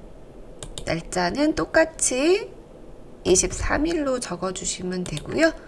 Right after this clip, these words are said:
자, 품목도 적어주시면 됩니다. 품목 같은 경우에는 상품 이름을 적으셔도 되고요. 그냥 상품이라고 하셔도 되고,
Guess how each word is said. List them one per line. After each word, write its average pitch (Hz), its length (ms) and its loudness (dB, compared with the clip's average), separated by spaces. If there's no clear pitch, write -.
자, 156 140 -2
품목도 349 580 4
적어주시면 185 840 2
됩니다. 151 400 -4
품목 370 320 8
같은 302 340 2
경우에는 233 680 2
상품 403 580 6
이름을 302 480 4
적으셔도 196 720 0
되고요. 170 680 0
그냥 196 300 2
상품이라고 302 920 6
하셔도 269 500 0
되고, - 560 -2